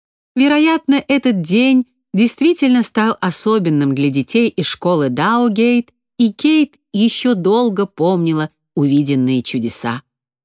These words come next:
Для сыновей и дочерей викторианских рабочих детство было периодом мимолётным, который нередко внезапно обрывался по воле обстоятельств. В апреле тысяча восемьсот пятьдесят шестого года Кейт исполнилось четырнадцать лет.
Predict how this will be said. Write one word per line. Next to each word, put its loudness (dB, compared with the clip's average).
Для 2
сыновей 0
и -4
дочерей 0
викторианских -2
рабочих -2
детство 0
было 0
периодом 0
мимолётным, -2
который 2
нередко 2
внезапно -2
обрывался -2
по -4
воле 0
обстоятельств. -6
В 0
апреле 2
тысяча -2
восемьсот -2
пятьдесят -4
шестого -4
года 0
Кейт 2
исполнилось 0
четырнадцать -2
лет. -2